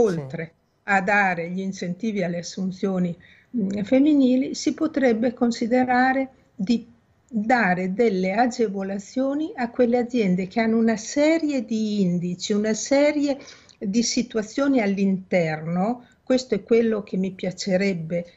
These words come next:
Speaker 2: eh, ra-, su cui mi piacerebbe ragionare, magari anche proporre,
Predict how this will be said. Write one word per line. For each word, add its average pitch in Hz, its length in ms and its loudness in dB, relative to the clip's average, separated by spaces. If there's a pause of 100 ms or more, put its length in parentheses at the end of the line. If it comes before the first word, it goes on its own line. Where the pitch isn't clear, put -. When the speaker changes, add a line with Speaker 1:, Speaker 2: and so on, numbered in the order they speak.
Speaker 2:
eh, 170 320 -6
ra-, 185 320 2 (160)
su 202 220 -6
cui 226 160 2
mi 202 140 2
piacerebbe 202 480 0
ragionare, 190 560 2
magari 185 420 0
anche 190 280 -2
proporre, 190 840 -2